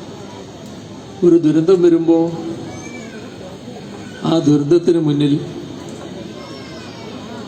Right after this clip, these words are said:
മറ്റൊന്നും തടസ്സമായി നിന്നുകൂടാ എന്നാണ് നമ്മളെല്ലാവരും കണക്കാക്കുന്നത്.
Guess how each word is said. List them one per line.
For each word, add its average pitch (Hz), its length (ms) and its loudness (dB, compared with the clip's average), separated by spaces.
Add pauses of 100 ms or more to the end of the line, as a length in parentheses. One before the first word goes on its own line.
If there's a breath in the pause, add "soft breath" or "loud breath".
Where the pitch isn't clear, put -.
(680)
മറ്റൊന്നും 147 560 2 (2250)
തടസ്സമായി 190 600 4
നിന്നുകൂടാ 156 440 6 (100)
എന്നാണ് 131 360 4 (1900)
നമ്മളെല്ലാവരും 131 680 6
കണക്കാക്കുന്നത്. 110 680 0